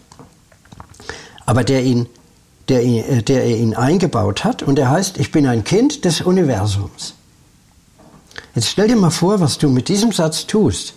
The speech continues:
Du gibst bis zu einem gewissen Grad die Verantwortung ab. Es ist so, wie wenn du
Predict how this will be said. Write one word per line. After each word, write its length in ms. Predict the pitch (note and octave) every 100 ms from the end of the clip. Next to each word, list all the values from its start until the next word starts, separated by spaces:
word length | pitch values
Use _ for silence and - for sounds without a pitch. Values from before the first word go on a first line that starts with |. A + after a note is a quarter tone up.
| - _ - - _ _ _ _ _ - - - - - _ _ _ _ _ _ _ _ _ _ _ _ - _ _ - -
Du 100 | C3+
gibst 440 | C#3 G3 - - - _ - - - -
bis 220 | C3+ -
zu 120 | -
einem 220 | A#2 A2
gewissen 520 | G2+ F#2 D3+ G#3 D4
Grad 460 | D4 C3+ C3+ E3 -
die 60 | B2+
Verantwortung 880 | - G#2 - C#3 D3+ F#3+ B2+ B2+ -
ab. 240 | B2 G#2 - _ _ _ _ - _ _ _ - -
Es 160 | D3+ D3
ist 160 | C3
so, 340 | E3 F#3 B3+ A3
wie 140 | D3
wenn 160 | C#3 E3
du 400 | E3 F3 E3 D#3+